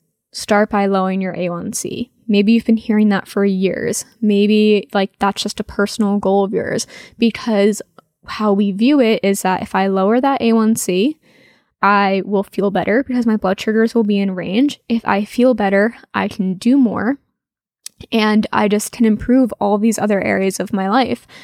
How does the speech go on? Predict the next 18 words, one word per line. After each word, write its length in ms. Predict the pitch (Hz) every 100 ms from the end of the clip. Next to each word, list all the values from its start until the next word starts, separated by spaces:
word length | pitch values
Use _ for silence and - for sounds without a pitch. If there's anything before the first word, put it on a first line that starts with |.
| - - 240
When 380 | 226 220 220 -
we 320 | 220 220 269
look 280 | 254 226 -
at 220 | - 196 -
health 380 | - 190 214 -
and 100 | 202
wellness 560 | 185 202 214 254 - - - -
from 300 | - 214 202
a 180 | 196 196
holistic 500 | - 196 - 208 -
point 240 | - 190
of 120 | 190 196
view, 320 | 185 190 254 - - _ _
we 320 | 220 202 226 269
are 160 | 262
looking 380 | 220 214 202 196
at, 300 | 196 190 - -
like, 180 | 196